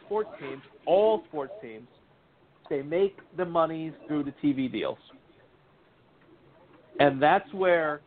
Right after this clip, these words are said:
having your own network or getting, like, these old juicy pies, you know, deals come through, that's where you make your money. And that's where a lot of sports teams,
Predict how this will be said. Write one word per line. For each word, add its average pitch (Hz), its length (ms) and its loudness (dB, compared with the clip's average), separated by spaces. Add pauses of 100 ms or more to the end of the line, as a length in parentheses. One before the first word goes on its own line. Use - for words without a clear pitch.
(200)
having 156 280 0
your 196 140 -2
own 196 160 -8
network 175 680 -2 (640)
or 127 640 0
getting, 185 240 -4
like, 175 180 -2
these 165 220 -4
old 170 440 0
juicy 175 280 -2 (240)
pies, 156 240 2 (220)
you 151 100 -4
know, 139 340 2 (400)
deals 160 320 4
come 151 240 -2
through, 160 400 2 (480)
that's 175 240 4
where 196 100 -4
you 170 120 -6
make 165 260 -8
your 156 100 -8
money. 117 380 -6
And 135 80 -6
that's 170 220 2
where 175 300 4
a 135 100 -2
lot 147 320 0
of 175 180 -2 (1040)
sports 190 300 4 (200)
teams, 170 440 -4